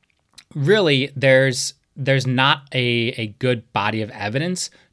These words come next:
to back this up, to back up training around your cycle. And now that is something that can change because it's only more recently that more and more research is being done on women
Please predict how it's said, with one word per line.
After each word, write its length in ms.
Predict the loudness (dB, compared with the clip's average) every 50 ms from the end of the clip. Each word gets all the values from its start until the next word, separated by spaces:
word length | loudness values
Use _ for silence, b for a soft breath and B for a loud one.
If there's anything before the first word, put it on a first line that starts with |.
| b
to 160 | -8 -6 -4 -2
back 260 | -2 -2 -4 -4 -8
this 220 | -12 -12 -12 -12
up, 140 | -14 -16 _ _ _ _ _ -10
to 120 | -8 -8
back 340 | -4 0 0 2 2 0 -2 -4 -6
up 260 | -4 -4 -4 -6 -8 _ b b b b b b b b b b b b -16
training 600 | -14 -10 -6 -4 -2 -2 0 -2 -2 -4 -6 -8 -10
around 540 | -8 -8 -4 -2 -2 0 0 -2 -4 -6
your 100 | -8 -8
cycle. 380 | -8 -8 -10 -10 -14 -20 -20 -20 _ _ _ _ _ _ _ _ _ _ _ 0
And 200 | 2 2 2 2
now 420 | 2 2 2 0 -2 -4 -6 -10 b b b b b b b -2
that 180 | 0 2 2 2
is 80 | 0
something 300 | -2 -2 -2 -2 0 0
that 140 | -2 -2 -4
can 200 | -6 -6 -6 -6
change 540 | -6 -8 -10 -10 -12 -12 -14 -14 -16 -20 _ _ _ _ _ _ _ _ _ _
because 500 | -6 -6 -4 -2 -2 -2 -2 -2 -6 -10 _ -8
it's 200 | -8 -8 -8 -10 _ _ _ -8
only 300 | -4 -2 0 2 2 2
more 200 | 2 0 0 -2
recently 640 | -4 -6 -6 -6 -6 -8 -6 -6 -4 -4 -4 -6 B B B B B B B B B B
that 320 | -2 0 0 0 0 -2 -6
more 320 | -4 -2 0 0 0 0
and 100 | -2 -2
more 160 | -2 -4 -4
research 480 | -4 -4 -4 -4 -4 -2 -4 -6 -6 -8 -12 -14
is 80 | -14
being 320 | -10 -8 -6 -4 -4 -6 -6
done 400 | -6 -6 -4 -4 -4 -4 -6 -8 -10
on 320 | -6 -4 -4 -4 -4 -4
women 480 | -6 -6 -4 -2 -2 -4 -4 -6 -10